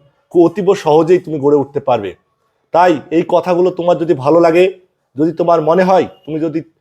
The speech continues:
সেই উর্দিকে তুমি যদি পড়তে চাও, তাহলে তুমি চলে আসো আমাদের এই আইকে স্টাডি ফোর্স একাডেমিতে।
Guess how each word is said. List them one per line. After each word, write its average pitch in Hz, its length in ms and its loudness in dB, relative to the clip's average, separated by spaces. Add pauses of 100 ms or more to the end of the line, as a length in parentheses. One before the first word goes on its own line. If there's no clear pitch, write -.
(380)
সেই 151 180 2
উর্দিকে 151 400 0
তুমি 160 180 -4
যদি 156 220 0
পড়তে 156 260 -4
চাও, 170 400 0 (200)
তাহলে 160 220 0
তুমি 160 220 -8
চলে 160 220 0
আসো 156 200 -2
আমাদের 151 240 0
এই 156 40 2
আইকে 139 240 0
স্টাডি 143 240 -8
ফোর্স 139 280 -6
একাডেমিতে। 110 540 -6